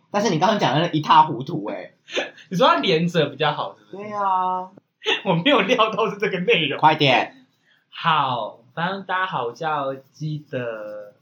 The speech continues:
Speaker 2: 然后牡羊座，O 型，喜欢跳舞，喜欢玩桌游，然后，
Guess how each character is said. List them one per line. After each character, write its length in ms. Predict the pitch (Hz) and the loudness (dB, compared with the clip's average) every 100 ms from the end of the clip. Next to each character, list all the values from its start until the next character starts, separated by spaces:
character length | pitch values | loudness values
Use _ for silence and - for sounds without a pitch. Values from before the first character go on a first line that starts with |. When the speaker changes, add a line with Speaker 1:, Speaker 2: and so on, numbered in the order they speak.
| _ _ _ | _ _ _
Speaker 2:
然 120 | 117 | -8
后 80 | 143 | -6
牡 200 | 127 117 | -6 -8
羊 300 | 113 101 110 | -10 -10 -16
座， 320 | _ 131 135 | _ -8 -6
O 600 | 131 120 123 - 165 165 | -6 -10 -12 -6 -2 -2
型， 580 | - - 143 131 - - _ _ _ _ - - | -4 -10 -10 -10 -10 -18 _ _ _ _ -20 -20
喜 240 | - 135 131 | -14 -10 -8
欢 380 | 175 170 185 | -6 -6 -6
跳 300 | - 254 254 | -8 -6 -4
舞， 380 | 233 196 156 143 | -4 -2 -4 -4
喜 300 | 143 151 143 | -4 -6 -6
欢 360 | 170 156 175 - _ | -6 -4 -4 -4 _
玩 180 | 143 165 | -6 -6
桌 300 | - 170 233 | -6 0 0
游， 220 | 240 185 - _ _ _ _ 370 - - | 0 -6 -8 _ _ _ _ -4 -4 -2
然 160 | 175 | -2
后， 400 | 175 202 196 190 | 0 -2 -2 -4